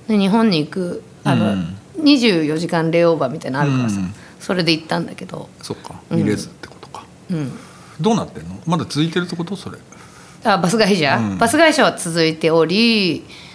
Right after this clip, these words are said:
Speaker 1: で、まあ、なんか、あの、いろいろ大変なことはあるって言ってたけど、まあ、なんとか頑張ってて。
Speaker 2: なるほどな。
Speaker 1: うん。でもやっぱりその、まあ、デトロイトの一つの問題は、廃墟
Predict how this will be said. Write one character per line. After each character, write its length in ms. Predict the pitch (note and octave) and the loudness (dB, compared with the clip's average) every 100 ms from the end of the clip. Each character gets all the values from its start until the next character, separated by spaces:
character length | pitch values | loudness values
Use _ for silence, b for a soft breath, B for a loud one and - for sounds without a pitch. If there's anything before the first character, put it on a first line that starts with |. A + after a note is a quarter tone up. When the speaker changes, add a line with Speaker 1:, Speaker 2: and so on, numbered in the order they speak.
| B - - | B -20 -2
Speaker 1:
で、 100 | - | 2
ま 180 | C4+ C4+ | 4 4
あ、 40 | B3+ | 4
な 140 | B3 | 2
ん 60 | B3 | 2
か、 360 | D#3 B2+ - - | 2 0 -4 -2
あ 120 | F3 | 0
の、 240 | E3 D#3 C#3+ | 0 0 0
い 80 | |
ろ 140 | A#3 C#4+ | 2 2
い 20 | |
ろ 80 | C4+ | 2
大 200 | A#3 A#3+ | 4 4
変 140 | B3+ | 4
な 100 | B3+ | 2
こ 100 | C4+ | 0
と 140 | A#3 D#3+ | 2 2
は 60 | |
あ 60 | E3 | 2
る 60 | |
っ 40 | F3+ | 0
て 140 | C#3+ | -6
言 80 | C3 | -8
っ 40 | |
て 120 | C3 F3 | -6 -4
た 140 | E3+ | -2
け 80 | C#3 | -2
ど、 480 | C#3+ D3+ C#3 G#2 - - - | -2 -2 -2 -4 -10 -20 -6
ま 140 | A#3 E3+ | 0 2
あ、 40 | |
な 160 | D3+ C#3+ | 2 -2
ん 60 | |
と 100 | C#3 | -4
か 140 | - C3+ | -8 -6
頑 200 | C#3 D#3+ | -6 -6
張 100 | E3+ | -8
っ 40 | |
て 180 | - - | -10 -14
て。 340 | - F3 F3 - - - - | -10 -8 -10 -14 -20 -18 -14
Speaker 2:
な 100 | G2+ | -12
る 80 | F#2 | -10
ほ 140 | - | -10
ど 100 | F#2 | -8
な。 160 | F2+ F#2+ | -6 -2
Speaker 1:
う 60 | |
ん。 520 | F3+ E3+ D3+ C#3 - A3 - B3 | 0 0 -2 -4 -8 -14 -10 0
で 120 | B3+ | 2
も 100 | A#3 | 4
や 120 | A#3 | 2
っ 100 | A#3 | 2
ぱ 100 | D#4 | 2
り 80 | C4+ | 2
そ 100 | A#3 | 2
の、 280 | G3 F#3 - B B B B - | 2 0 -4 B B B B -6
ま 140 | B3 G#3 | 0 2
あ、 20 | |
デ 120 | G#3 | 2
ト 140 | G#3+ B3+ | 2 2
ロ 140 | C#4+ | 2
イ 80 | C#4 | 2
ト 100 | F3+ | 2
の 100 | D3+ | 0
一 200 | - F#3+ | -2 -4
つ 120 | E3 | -2
の 100 | D3+ | -2
問 260 | C#3+ C#3 C#3+ | 0 -2 0
題 160 | C#3+ | 0
は、 380 | E3 C4 - - - - - | 2 2 2 -4 -14 -20 -20
廃 380 | - - D4 D4 | -8 0 2 2
墟 340 | A#3+ E3 C#3 | 0 0 -2